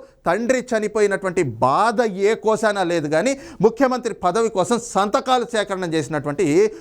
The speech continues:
ఒక దుర్మార్గమైనటువంటి కొడుకుగా చరిత్రలో అయితే జగన్మోహన్ రెడ్డి నిలిచిపోతా ఉన్నాడు. అయితే కాంగ్రెస్ పార్టీ ఆ రోజున ఆయనకి ఆ ముఖ్యమంత్రి పదవిని అయితే ఇవ్వలేదు.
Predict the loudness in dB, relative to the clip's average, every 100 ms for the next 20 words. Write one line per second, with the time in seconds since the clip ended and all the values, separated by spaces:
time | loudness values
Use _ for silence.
0 | -6 -4 -2 -4 2 2 4 2 2 0
1 | -2 -2 -4 -4 0 2 2 0 2 4
2 | 4 0 0 0 -2 -12 -6 -4 -2 -2
3 | 0 2 0 0 0 0 0 0 -2 0
4 | 0 0 0 0 -2 -4 -4 -4 -4 -6
5 | -10 -14 _ _ _ -6 -2 0 2 0
6 | 2 0 2 2 2 0 -2 -2 -2 0
7 | 2 2 -2 -14 0 2 2 -2 -2 -2
8 | -4 -2 0 2 0 0 0 2 0 -2